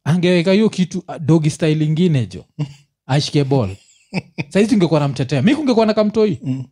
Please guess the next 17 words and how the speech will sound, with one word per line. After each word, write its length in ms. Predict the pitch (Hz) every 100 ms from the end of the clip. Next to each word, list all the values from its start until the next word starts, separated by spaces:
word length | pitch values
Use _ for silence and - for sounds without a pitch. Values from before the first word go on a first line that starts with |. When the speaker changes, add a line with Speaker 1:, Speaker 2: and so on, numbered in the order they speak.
| _
Speaker 1:
Ningekuwa 280 | 131 117 127
namtetea. 260 | 117 117 117
Speaker 2:
'Cause 280 | 202 180 165 _ _ _ _ 147
the 100 | 190
other 180 | 214 170
thing 120 | 165
I'm, 260 | 135 120 120 -
I'm, 160 | 117 104
I'm, 180 | 113 113 113
I'm 180 | 110 120
seeing 560 | - 143 123 110 107 98
is, 180 | - _ 104
like, 200 | 98 95
Speaker 1:
Mm. 60 | 101 -
Speaker 2:
as 200 | 104 - _
much 320 | 104 113 139 131
as 340 | 107 101 -